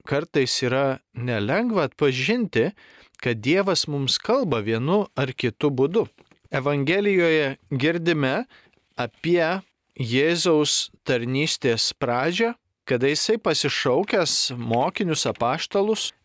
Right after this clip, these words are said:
e, kaip savo mokinystės ir bend-, bendradarbius jo tarnavime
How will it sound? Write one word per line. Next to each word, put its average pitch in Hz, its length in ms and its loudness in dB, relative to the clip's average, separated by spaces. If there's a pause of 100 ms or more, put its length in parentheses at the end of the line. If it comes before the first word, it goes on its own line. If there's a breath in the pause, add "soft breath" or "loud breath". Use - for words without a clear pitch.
e, 113 260 -2
kaip 113 200 -4
savo 127 600 0 (300)
mokinystės 127 1040 0
ir 110 160 -4
bend-, 113 400 0
bendradarbius 127 1040 0 (400 loud breath)
jo 139 480 0 (180)
tarnavime 160 800 0